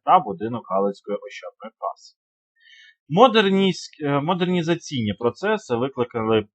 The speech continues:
зміни в архітектурі. З початком двадцятого століття поширюється новаторський український стиль, піонером і послідовником, виразником якого був Василь Кричевський.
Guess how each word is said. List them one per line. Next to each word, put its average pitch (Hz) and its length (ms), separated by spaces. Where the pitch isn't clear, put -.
зміни 113 500
в 101 40
архітектурі. 190 800
З - 80
початком 135 440
двадцятого 120 560
століття 95 540
поширюється 98 720
новаторський 113 800
український 113 640
стиль, 107 360
піонером 147 640
і 143 80
послідовником, 123 840
виразником 113 580
якого 104 400
був 117 160
Василь 120 480
Кричевський. 139 880